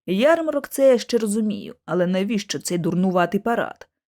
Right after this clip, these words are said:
Не знаю, кого і в чому він повинен переконати. Стоїмо тут, як бовдури на показ». «Жах та й годі», — кивнула я.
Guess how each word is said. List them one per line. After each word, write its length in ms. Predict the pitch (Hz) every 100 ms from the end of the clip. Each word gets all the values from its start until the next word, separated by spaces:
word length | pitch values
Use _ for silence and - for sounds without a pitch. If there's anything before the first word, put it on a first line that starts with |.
| _
Не 120 | 196
знаю, 300 | 190 170 123
кого 320 | - 160 165 165
і 20 |
в 140 | -
чому 320 | - 254 214
він 180 | 160 175
повинен 380 | 170 175 190 180
переконати. 760 | 190 190 233 202 123 - - - _ -
Стоїмо 520 | - 196 190 196 320
тут, 260 | 247 -
як 180 | 233 214
бовдури 560 | 196 220 - - 156 151
на 120 | 165
показ». 580 | - 208 151 - - - _ 202
«Жах 360 | 180 233 262
та 120 | -
й 100 | 262
годі», — 480 | 240 202 120 - - -
кивнула 440 | - 202 175 160 190
я. 300 | 196 135